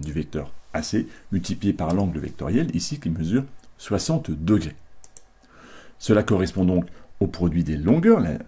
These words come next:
norme du vecteur A B, c'est la longueur A B, la norme du vecteur A C, c'est la longueur A C.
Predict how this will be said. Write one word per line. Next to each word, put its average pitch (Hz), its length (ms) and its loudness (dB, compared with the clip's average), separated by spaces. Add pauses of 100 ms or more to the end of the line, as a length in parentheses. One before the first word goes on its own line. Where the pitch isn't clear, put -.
(240)
norme 95 360 8
du 78 80 -4
vecteur 82 300 -2
A 80 60 -4
B, 71 100 -2
c'est - 160 -4
la 71 80 -8
longueur 78 300 -10
A 95 100 0
B, 117 80 4
la 135 140 2
norme 85 160 2
du 78 60 -4
vecteur 76 260 -6
A 78 60 -4
C, - 160 -6
c'est 73 160 -10
la 69 100 -10
longueur 76 320 -6
A - 120 -10
C. 156 220 -2